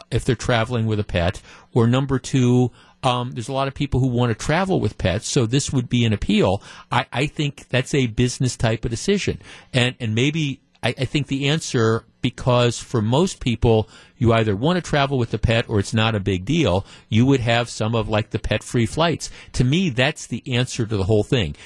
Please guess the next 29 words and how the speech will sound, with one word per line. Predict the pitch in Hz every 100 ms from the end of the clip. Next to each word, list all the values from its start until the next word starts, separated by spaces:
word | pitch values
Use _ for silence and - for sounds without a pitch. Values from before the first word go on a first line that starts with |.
| -
Do | - 120
I | 120 156
support | - - - 151 151 -
a |
notion | 113 113 120 - 107
that | 98
said | - 110
that | 104
people | - 127 - 101
can't | - - 131 - -
bring | - 113 127 127
pets | - 120 -
onto | 117 117
the | 104
plane? | - 120 120 139 139 - -
No, | 190 147
I, | 95 120
I | 135
wouldn't. | 180 165 -
I |
think | 92 120
it's | 107
fair | - 117
to | 113
ask | 107 -
people | 117 -
to | 80
pay | - 123
more, | 131 123 123